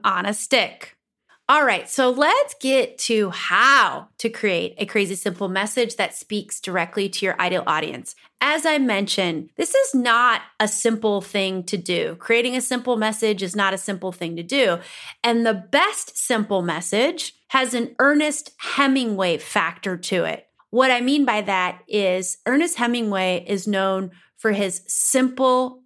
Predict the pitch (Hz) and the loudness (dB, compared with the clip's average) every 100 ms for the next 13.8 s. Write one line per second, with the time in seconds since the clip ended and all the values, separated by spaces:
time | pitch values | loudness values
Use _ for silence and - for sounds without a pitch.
0 | - 220 214 220 214 208 196 202 - _ | -12 -6 2 4 4 2 0 -2 -6 _
1 | - 220 185 170 - - - - - - | -4 2 2 0 -4 -10 -16 -20 -20 -8
2 | - 302 311 233 247 226 202 208 180 226 | -2 0 0 0 0 0 -2 -4 2 4
3 | 247 262 311 339 - - 240 254 262 254 | 4 2 2 -2 -2 -2 -2 0 -2 -2
4 | - 226 - 285 294 - _ _ _ - | -2 -4 0 0 0 -10 _ _ _ -4
5 | 202 220 220 220 208 226 262 254 262 - | 0 2 2 0 -2 0 0 0 -2 -2
6 | 190 175 175 - 196 170 - - 240 240 | 0 2 0 -2 -6 -6 -6 2 2 2
7 | 233 247 226 208 196 185 240 240 233 208 | 0 2 2 2 0 2 4 4 2 -2
8 | - - _ _ - 226 214 214 - - | -12 -18 _ _ -4 0 2 0 -4 -10
9 | 208 240 - - - 254 262 254 - 233 | -4 -2 -2 -8 0 2 2 0 -6 -2
10 | 196 185 - 202 185 - 254 - 247 185 | -2 -2 -4 -6 -6 -4 -4 -4 -6 -6
11 | - 196 190 175 180 151 95 - - 226 | -6 -8 -6 -4 -2 -2 -8 -8 0 0
12 | 226 220 214 - 226 175 208 220 214 202 | 2 2 2 2 -2 -2 0 2 0 0
13 | 190 175 202 180 175 143 - | -4 -8 -6 -2 0 -2 -8